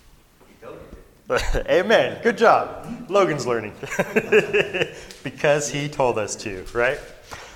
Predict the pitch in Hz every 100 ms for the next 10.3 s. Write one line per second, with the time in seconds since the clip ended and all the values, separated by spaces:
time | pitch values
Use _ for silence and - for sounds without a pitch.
0 | - - - - _ - 120 110 101 135
1 | 156 165 139 107 143 214 - 143 117 120
2 | 123 117 120 117 113 113 123 165 180 101
3 | 90 123 135 117 113 110 117 117 - 123
4 | 117 113 101 85 85 - - 113 113 117
5 | 135 156 143 139 156 170 127 110 101 113
6 | 120 147 151 - 117 113 131 113 107 92
7 | 90 - 120 135 95 123 123 131 185 127
8 | 101 101 - - - 120 117 - 120 117
9 | 117 - 107 104 - 98 87 85 - -
10 | 98 90 76